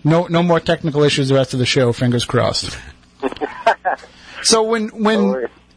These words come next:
Speaker 1: when, uh, the first season came out, uh, last year, I mean, it was a, a runaway hit. Uh, just from the beginning, people were all over the show, and, and I know that the season finale was one of the highest rated shows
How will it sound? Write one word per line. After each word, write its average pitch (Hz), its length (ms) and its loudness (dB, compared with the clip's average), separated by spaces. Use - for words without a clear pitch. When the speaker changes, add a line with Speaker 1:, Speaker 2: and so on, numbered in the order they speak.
Speaker 1:
when, 214 340 2
uh, 165 260 4
the 156 140 0
first 262 300 0
season 190 340 4
came 165 240 4
out, 180 340 2
uh, 139 140 2
last 156 380 2
year, 170 200 4
I 123 40 2
mean, 135 180 4
it 151 80 4
was 151 180 0
a, 139 120 2
a 139 120 0
runaway 160 440 2
hit. 185 340 0
Uh, 135 220 2
just 156 240 2
from 160 180 4
the 147 100 2
beginning, 156 520 0
people 185 280 -4
were 160 200 -2
all 180 240 2
over 175 200 2
the 156 140 0
show, 180 360 4
and, 135 120 0
and 139 140 -2
I 147 80 4
know 170 200 4
that 160 200 0
the 139 140 0
season 170 340 2
finale 165 380 2
was 147 140 2
one 143 100 0
of 131 60 -4
the 131 60 -2
highest 156 360 -2
rated 147 260 2
shows 147 400 4